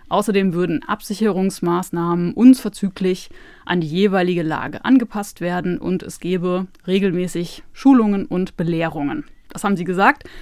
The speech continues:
Wozu haben sie nichts gesagt? Ich habe zum Beispiel auch gefragt, äh, was macht die Bundeswehr denn in Sachen Resilienz? Also wenn es einen sogenannten erfolgreichen Sabotagefall gab. Ja, also habt ihr Generatoren, wie sieht's aus mit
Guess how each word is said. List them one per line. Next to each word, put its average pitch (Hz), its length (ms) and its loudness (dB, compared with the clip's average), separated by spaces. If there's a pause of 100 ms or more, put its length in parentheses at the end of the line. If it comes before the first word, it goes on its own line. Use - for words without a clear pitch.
(240)
Wozu 196 240 -4
haben 190 120 0
sie 165 120 -4
nichts 175 340 -2
gesagt? 233 480 0
Ich 202 120 -6
habe 202 100 -8
zum 196 100 -2
Beispiel 185 240 -2
auch 185 140 -2
gefragt, 190 480 -2
äh, 170 320 -8
was - 120 -12
macht 185 200 -8
die 226 60 2
Bundeswehr 202 460 2
denn 180 200 -2
in 165 80 0
Sachen 185 260 -4
Resilienz? 185 680 -2 (480)
Also 190 180 -4
wenn 196 140 -2
es - 80 -8
einen 175 180 -4
sogenannten 180 380 -2
erfolgreichen 214 720 -2
Sabotagefall 165 880 -6
gab. 156 240 -10
Ja, 170 120 -2
also 170 180 -4
habt - 140 -10
ihr 185 220 0
Generatoren, 196 800 2
wie 196 60 0
sieht's 196 180 -4
aus 190 160 -4
mit - 180 -4